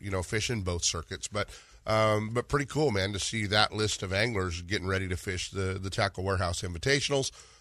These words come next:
Uh, and they said there's even a waiting list. So, I mean, there's definitely a long list of anglers. I know,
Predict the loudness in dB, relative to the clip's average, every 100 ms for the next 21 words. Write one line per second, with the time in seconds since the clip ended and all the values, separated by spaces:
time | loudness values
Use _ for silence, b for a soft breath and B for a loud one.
0 | B 2 4 4 4 4 2 0 2 0
1 | 2 2 4 4 4 0 -2 0 0 0
2 | 0 0 0 -2 -2 0 2 2 2 2
3 | 2 -2 -2 0 2 4 4 6 6 6
4 | 2 0 -2 0 2 0 2 2 4 2